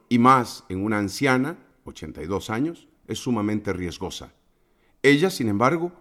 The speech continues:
siempre positiva y con mucha fe, tiempo después despertó y solo atinó a medio abrir sus ojos y levantar con dificultad su mano.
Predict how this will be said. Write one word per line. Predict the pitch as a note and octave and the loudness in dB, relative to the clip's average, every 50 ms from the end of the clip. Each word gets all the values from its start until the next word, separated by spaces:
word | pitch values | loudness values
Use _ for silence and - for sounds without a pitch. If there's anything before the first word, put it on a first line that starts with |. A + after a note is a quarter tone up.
| _ _ - | _ _ -8
siempre | - - F#3+ A3 A3 G#3+ G3+ F#3 | -2 4 6 6 6 6 4 0
positiva | F#3 F3 D#3+ - - D#3+ D#3 - G3+ G#3 G3 F#3+ F3+ | 0 0 -4 -4 -4 -6 -4 -4 -4 0 0 2 0
y | D#3 | 0
con | - D#3 D3 C#3+ | 0 0 0 2
mucha | D#3 F#3 F#3 - D#3+ B2+ | 2 0 0 0 -2 -2
fe, | - - E3 G3 A3+ - - - _ _ - | 0 2 2 2 2 0 -8 -20 _ _ 2
tiempo | D#3 F3 E3 E3+ - - D3 C3+ | 4 6 6 4 4 0 2 2
después | B2 A2+ - - C#3+ C#3 | 2 2 0 -2 -2 0
despertó | B2+ B2+ - - C3 A2+ G#2+ - - F3+ G3+ G3 - - - _ _ - | 0 -2 -2 0 -2 -2 -2 0 0 0 0 0 -2 -10 -20 _ _ -6
y | - D3+ - | -4 -4 -4
solo | - - G#3+ A#3 A#3+ A3+ A3+ A3 | -2 2 4 4 4 6 4 2
atinó | F#3 F3 - E3 D#3 C#3+ D3+ D#3+ D#3+ D#3+ D3+ C#3+ | 2 2 -2 0 2 4 4 6 6 6 6 6
a | C#3 | 6
medio | C#3 C#3 C3+ C3 C3 B2+ B2+ | 6 6 6 6 6 6 6
abrir | B2 A#2 A#2+ C3 D3+ D3+ - | 6 4 2 2 2 0 0
sus | - - A2 G2+ - | -2 -10 -12 -6 0
ojos | D3 E3 F3 - - D3+ C#3 B2+ - - | 0 0 0 0 -4 -8 -8 -8 -6 -4
y | B2 | -2
levantar | A#2+ A#2 A2 A2 G#2+ G#2+ G2+ - D3 C3+ B2 A#2+ G#2+ | -2 -2 0 -2 -2 -4 -2 2 2 4 4 2 0
con | - A#2 A2 G#2+ | -6 -6 -6 -6
dificultad | G2 G2+ - A2+ - - G2+ F#2+ - A#2+ A#2 A2 - | -6 -8 -12 -14 -12 -10 -10 -8 -6 -4 -6 -6 -6
su | - - G#2+ | -8 -8 -6
mano. | G2+ F2 D#2+ - - - | -4 -4 -6 -8 -12 -20